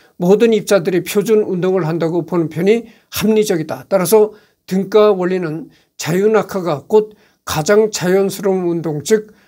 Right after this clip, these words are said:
관성 운-, 운동이라고 가정한다. 이런 관점에서 중력만을 받는 모든 입자는 시공간상에서 관성 상태에 대응하는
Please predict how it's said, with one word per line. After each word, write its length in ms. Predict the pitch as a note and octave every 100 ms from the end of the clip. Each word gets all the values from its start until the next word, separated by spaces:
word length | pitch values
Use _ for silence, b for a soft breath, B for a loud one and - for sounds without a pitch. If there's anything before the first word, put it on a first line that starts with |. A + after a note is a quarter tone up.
| b -
관성 420 | D#3+ F#3 G#3 G#3+
운-, 260 | G3+ G3+ -
운동이라고 640 | F#3 F3+ E3+ E3+ F3 G#3+
가정한다. 560 | G#3+ D#3 E3 D3 C#3 C#3
이런 280 | F3+ F#3+ F3
관점에서 540 | F3+ D3 E3+ D3+ E3+
중력만을 640 | - F#3 F3 E3+ E3+ E3+
받는 400 | E3 D#3+ F#3+ A3+ B B B B
모든 400 | E3+ G3+ G#3+ A3+
입자는 460 | F#3 G3 E3+ C3+ C#3+
시공간상에서 1300 | - G#3 F#3+ F3 E3+ F3 E3 F3+ E3 E3+ D#3+ - b b b -
관성 800 | E3 F#3 G3 F3+ - - G#3 G#3+
상태에 540 | G#3 F#3 - F3+ F3+
대응하는 540 | E3+ F3 D#3+ D#3 G#3